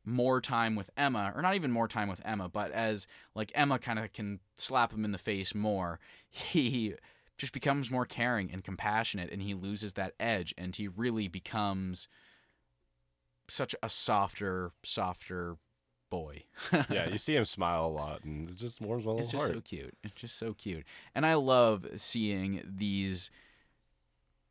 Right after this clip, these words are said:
Speaker 1: crew members contrast with the protagonist show,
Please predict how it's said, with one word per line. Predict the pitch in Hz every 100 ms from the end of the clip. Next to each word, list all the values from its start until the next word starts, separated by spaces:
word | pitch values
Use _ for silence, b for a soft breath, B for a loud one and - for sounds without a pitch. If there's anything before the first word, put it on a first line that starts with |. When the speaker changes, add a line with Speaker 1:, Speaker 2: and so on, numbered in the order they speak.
| _
Speaker 1:
crew | - - 135
members | 117 107 95 92 90
contrast | - 120 107 101 - 107 101 98 -
with | 90 87 98 98 - -
the | 98
protagonist | - 92 95 95 92 98 92
show, | - 98